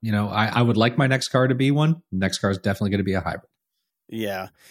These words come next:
Speaker 2: The thing, and, and think about this. When you're buying a used E V, you're basically buying a used battery.
Speaker 1: You're buying
Speaker 2: And
Speaker 1: an iPhone that barely charges.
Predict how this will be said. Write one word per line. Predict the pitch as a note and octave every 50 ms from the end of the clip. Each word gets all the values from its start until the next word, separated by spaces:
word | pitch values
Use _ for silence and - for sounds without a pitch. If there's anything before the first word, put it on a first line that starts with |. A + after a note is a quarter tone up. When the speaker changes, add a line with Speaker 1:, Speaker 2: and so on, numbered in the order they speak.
| - _
Speaker 2:
The | - D3
thing, | - G3+ G#3+ G#3+
and, | G3 F3 E3+
and | F3+ F#3 D#3+ D3 -
think | C4+ C4
about | C4 F3+ C#3+ A#2+ B2 -
this. | A#2 F#2 F#2 -
When | - D3 C#3+
you're | D#3+ E3
buying | C#3 D#3+ E3+ F#3 F#3+ F3+ D3+
a |
used | C3+ B2 B2+ C#3+ D3+ D#3+ D3+ - C#3
E | C#3 D#3 C#3
V, | A#2+ C3+
you're | C3+ D#3 D#3+ E3
basically | D3 G3 B3 - - F#3 F3+ D#3
buying | C3+ C#3 C#3 D3+ C#3+ C3
a |
used | A2+ G#2+ A#2+ C3 C#3 C3+ - G#2
battery. | F#2+ G#2+ G2+ A2 C3 C#3+ D#3 E3 F3+ G3+ G3 - _ _
Speaker 1:
You're | - D#3+ D#3+
buying | C#3+ B2 D3+ D#3 E3 F3 E3+ E3
Speaker 2:
And | C#3+
Speaker 1:
an | B2 B2+
iPhone | C#3+ D3+ C#3+ - - C#3 C#3 C3+
that | B2+ A2+
barely | G#2+ B2+ C3 C3 B2+ B2
charges. | A#2 - B2+ A#2+ A#2 G2 F2+ E2 - - -